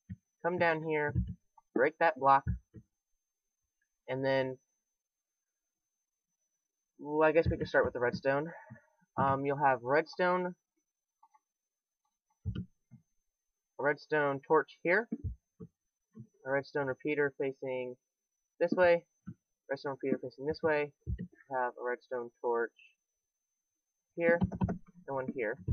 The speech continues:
And then, uh, let me just, like,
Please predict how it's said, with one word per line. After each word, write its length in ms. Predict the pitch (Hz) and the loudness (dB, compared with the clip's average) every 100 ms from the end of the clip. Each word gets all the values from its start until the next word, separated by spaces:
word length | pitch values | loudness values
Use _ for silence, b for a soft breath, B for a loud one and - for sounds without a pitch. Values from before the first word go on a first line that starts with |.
| - - - - _ _ _ _ _ _ _ - | -6 -8 -12 -12 _ _ _ _ _ _ _ -6
And 100 | 143 | 0
then, 380 | 143 143 139 135 _ _ _ _ _ _ _ _ _ _ _ _ _ _ _ _ 139 | 2 2 0 -6 _ _ _ _ _ _ _ _ _ _ _ _ _ _ _ _ -6
uh, 380 | 135 131 131 131 | -2 0 0 0
let 80 | 139 | -2
me 120 | 131 | -4
just, 160 | 127 - | -6 -4
like, 140 | 110 | -4